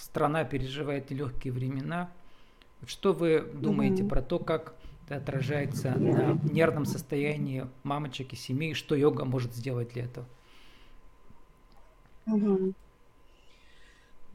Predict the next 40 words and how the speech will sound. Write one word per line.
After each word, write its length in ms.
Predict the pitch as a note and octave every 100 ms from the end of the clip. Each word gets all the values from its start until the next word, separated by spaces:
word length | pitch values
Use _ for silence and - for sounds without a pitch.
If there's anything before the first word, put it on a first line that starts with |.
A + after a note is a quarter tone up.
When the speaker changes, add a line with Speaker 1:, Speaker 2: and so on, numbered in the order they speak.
| -
Speaker 2:
А, 260 | B3+ B3
ну 160 | B3 D#4+
вот 120 | D#4
сейчас, 340 | - - C#4+ A#3
да, 160 | B3+
на 120 | C#4
первом 380 | - B3+ A#3 A#3
месте 400 | B3 C4 - A3+ A3
это 300 | G#3+ A3+ G#3+
снятие 560 | - A#3 A#3 - A3 G#3
напряжения 680 | G3+ A3 G#3 A3+ A3+ G#3
и 20 |
стресса. 540 | G3 - C4+ E4 - E4 - - - -
Вот 500 | A3 G#3+ G#3+ G#3+ -
это 180 | G#3 G3+
в 80 |
первую 360 | - A#3 G3+ G#3
очередь 360 | G#3 G#3+ F#3+ G3+
и 240 | F#3+ F#3
в 80 | -
том 200 | G#3+ G3
числе 480 | - - G3 G3 F#3 F3+
у 140 | G3
детей, 500 | F3 - A#3 D4+ F4+ -
потому 320 | A3 G#3+ G3
что 180 | F#3+ G3+
они 400 | F#3+ F#3+ G3 F#3
все 180 | - F#3+
равно 240 | F#3+ G3
это, 160 | F3+ E3+ -
м, 300 | - - F#3+
взрослые 420 | G3 G#3 - F3+
транслируют 680 | - G3 - C#4+ D4+ C#4 A#3
детям, 480 | C4 - A3+ G3+
дети 240 | F#3 F#3 F3+
даже 320 | F3 F3+ F3
на 140 | F3 F3
автомате 480 | - G3 F#3+ F3 F3
это 120 | F#3
перенимают 720 | G#3+ F#3+ F#3+ G#3 G3+ C4+